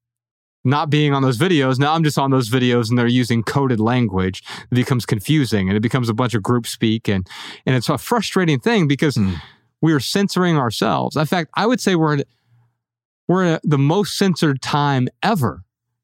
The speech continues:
Speaker 1: but it has to do with our own self-censoring because we're beholden to the corporations.
Speaker 2: Yeah, it, it, it's interesting too, because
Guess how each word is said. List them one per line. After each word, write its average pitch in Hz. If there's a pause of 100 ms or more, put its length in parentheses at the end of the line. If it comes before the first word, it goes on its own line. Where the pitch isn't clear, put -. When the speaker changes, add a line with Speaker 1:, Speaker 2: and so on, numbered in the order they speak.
(140)
Speaker 1:
but 143
it 135
has 170
to 160
do 175
with 143
our 135
own 143
self-censoring 110 (680)
because 135 (160)
we're 131
beholden 131
to 120
the 110
corporations. 117 (1600)
Speaker 2:
Yeah, 120
it, 113
it, 120
it's -
interesting 127
too, 101
because 85